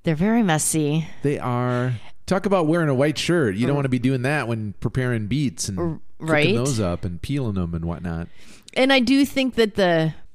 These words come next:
Speaker 1: purple beets might have, w-, would have enhanced the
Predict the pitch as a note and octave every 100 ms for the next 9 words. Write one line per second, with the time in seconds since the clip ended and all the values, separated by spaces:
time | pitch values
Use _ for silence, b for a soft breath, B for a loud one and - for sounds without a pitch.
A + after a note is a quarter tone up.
0 | - - E3 E3+ D#3 D3 C#3+ C#3 - D3+
1 | C#3 - D#3+ _ - - - - - E3
2 | E3 F3 F#3+ F#3 F3+ E3 D#3 E3+ E3+ D3+
3 | D3+ E3 E3 D#3 E3 D3+ D#3 D3 - -
4 | D#3 D3 C#3 C3+